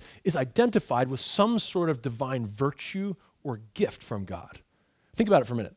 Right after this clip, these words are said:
The four, the first four, truth, righteousness, readiness,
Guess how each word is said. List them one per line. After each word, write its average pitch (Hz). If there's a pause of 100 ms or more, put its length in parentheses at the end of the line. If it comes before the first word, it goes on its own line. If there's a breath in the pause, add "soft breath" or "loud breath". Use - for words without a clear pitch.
(100)
The 160
four, 190
the 170
first 196
four, 147 (420)
truth, - (720)
righteousness, - (420)
readiness, 139